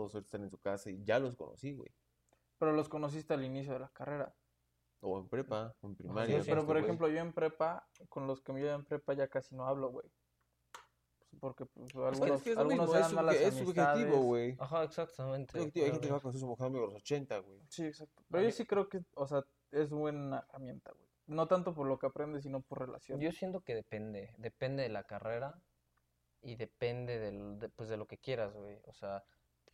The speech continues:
Speaker 3: de, em, para emprender, pues, creo que casi todos lo saben. No es neces-, tan
Speaker 1: Yo
Speaker 3: necesario.
Speaker 1: siento que es hasta cierto nivel, o sea,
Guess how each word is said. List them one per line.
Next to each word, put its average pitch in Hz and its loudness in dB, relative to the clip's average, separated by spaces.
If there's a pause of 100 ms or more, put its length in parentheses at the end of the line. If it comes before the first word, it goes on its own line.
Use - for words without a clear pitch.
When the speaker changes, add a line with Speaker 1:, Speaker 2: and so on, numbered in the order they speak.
(160)
Speaker 3:
de, 127 -6
em, 123 -8
para 120 -2
emprender, 131 -4
pues, 113 -12
creo 120 -8
que 113 -14
casi 117 -12
todos 110 -6
lo 101 -14
saben. 98 -12
No 101 -10
es - -14 (160)
neces-, 104 -12
tan 107 -6
Speaker 1:
Yo 107 -8
Speaker 3:
necesario. 101 -6
Speaker 1:
siento 98 -4 (200)
que 139 -4
es - -8 (140)
hasta 113 -6
cierto 131 -8
nivel, 107 2
o 92 -4
sea, 95 -6